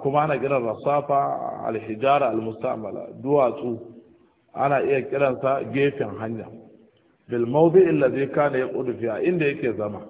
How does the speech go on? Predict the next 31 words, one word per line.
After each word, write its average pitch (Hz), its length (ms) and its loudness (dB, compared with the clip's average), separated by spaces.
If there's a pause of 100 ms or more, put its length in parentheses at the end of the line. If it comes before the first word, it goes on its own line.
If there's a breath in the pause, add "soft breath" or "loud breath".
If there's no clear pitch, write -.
(760 soft breath)
Wa 190 180 10
idha 185 320 10
bihi, 165 560 6
sai 180 160 4
gashi 147 240 4
nan 156 180 0
kad 165 140 4 (100)
aqbala, 160 400 4
ya 147 220 6
fuskanto 160 480 0
a 131 80 6
mafarkin. 135 540 0 (640 loud breath)
Wa 123 220 2
alayhi 143 440 2
thiyabun 135 540 2 (180)
hassan, 120 680 -2
yana 131 320 -2
sanye 123 220 -4
da 117 80 -2
kyawawan 120 640 2
tufafi. 107 400 -6 (680 soft breath)
Fa 160 100 6 (100)
qumtu 208 320 6
ilayhi, 160 560 6 (380)
sai 165 100 2
na 175 100 2
tashi 175 300 4
zuwa 160 160 6
ga 143 160 2
Abubakar 147 480 2
Ash-Shabli. 117 480 -2